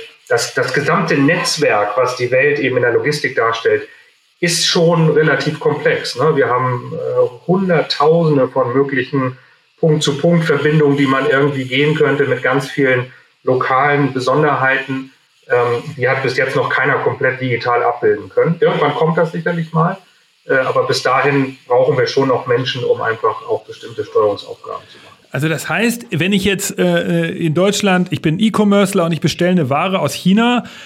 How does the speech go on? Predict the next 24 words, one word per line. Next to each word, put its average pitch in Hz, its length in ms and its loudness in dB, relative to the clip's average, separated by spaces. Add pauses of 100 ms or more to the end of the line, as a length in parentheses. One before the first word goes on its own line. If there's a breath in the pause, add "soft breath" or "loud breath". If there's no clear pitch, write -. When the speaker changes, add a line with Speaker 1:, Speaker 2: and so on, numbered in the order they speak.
(180 loud breath)
Speaker 2:
dann 196 180 -4
ist 202 160 -4
es 214 160 0
nicht 214 240 0
so, 208 220 2
es - 120 -2
gibt 240 200 -4
nicht 214 200 0
Schema 202 600 0
F, 190 340 -2
also 156 140 2
es 160 60 -2
gibt 196 120 0
nicht 190 120 0
diesen 185 180 2
einen 185 380 0
Weg, 190 240 2
wie 185 80 2
das 175 180 0
zu - 100 -6
mir 214 240 2
kommen 147 240 -4
kann, 156 220 -4
sondern 170 320 0